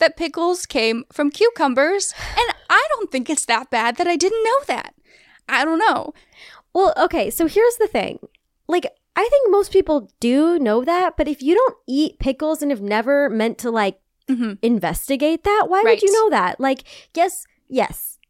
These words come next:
Speaker 2: they look very similar, have similar structures,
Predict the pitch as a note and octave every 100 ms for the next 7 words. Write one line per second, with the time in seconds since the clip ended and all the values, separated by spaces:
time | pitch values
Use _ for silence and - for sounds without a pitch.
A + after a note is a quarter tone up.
0 | _ - G3+ G#3 A3+ G#3 G#3+ G3+ G3+ -
1 | G3+ F3+ E3+ F#3 - G3+ F3+ F#3 A#3+ A#3
2 | A3+